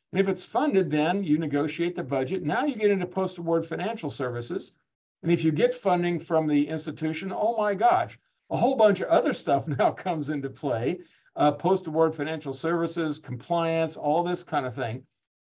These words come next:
And, uh, then ultimately, researchers do their thing. They purchase equipment, they hire students or whatever. And then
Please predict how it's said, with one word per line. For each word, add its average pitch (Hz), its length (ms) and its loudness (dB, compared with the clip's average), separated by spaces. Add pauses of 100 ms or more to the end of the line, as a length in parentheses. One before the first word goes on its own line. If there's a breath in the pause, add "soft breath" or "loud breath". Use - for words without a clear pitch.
(140)
And, 180 340 2
uh, 175 280 6 (960)
then 170 240 0
ultimately, 208 800 0 (120)
researchers 170 640 0
do 147 220 4
their 180 180 2
thing. 160 360 -2
They 131 140 -2
purchase 160 440 -4
equipment, 165 420 -2
they 117 160 -6
hire 123 300 2
students 165 400 -2
or 156 60 -4
whatever. 151 280 2
And 160 100 -2
then 160 200 -4